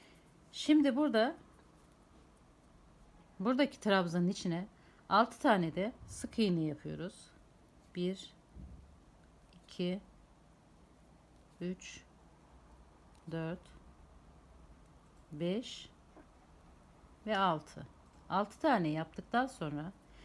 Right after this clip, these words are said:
bu yapmış olduğumuz yuvanın içine giriyoruz. Sık iğne ile kapatıyoruz. En son bakın şurada da bir yuvamız var. O yuvanın da içine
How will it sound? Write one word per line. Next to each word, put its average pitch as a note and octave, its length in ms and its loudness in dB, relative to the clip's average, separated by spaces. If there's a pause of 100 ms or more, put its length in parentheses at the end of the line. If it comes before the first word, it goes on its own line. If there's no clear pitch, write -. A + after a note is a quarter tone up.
(240)
bu F#3+ 160 0
yapmış C4+ 540 4
olduğumuz D#3+ 600 -2
yuvanın G3+ 300 0
içine D3+ 400 -4 (120)
giriyoruz. F#3 540 -2
Sık - 280 -12
iğne D#3 180 0
ile D3+ 220 -6
kapatıyoruz. A3+ 920 -4 (1400)
En C4+ 220 6
son A#3 400 0 (380)
bakın F#3+ 240 -6
şurada G#3 380 -4
da F3 120 0
bir D3 140 -4
yuvamız C#3+ 480 -8
var. F3+ 260 -8 (2000)
O A#3+ 100 4
yuvanın F#3+ 360 4
da C#3+ 40 -2
içine C#3 300 -8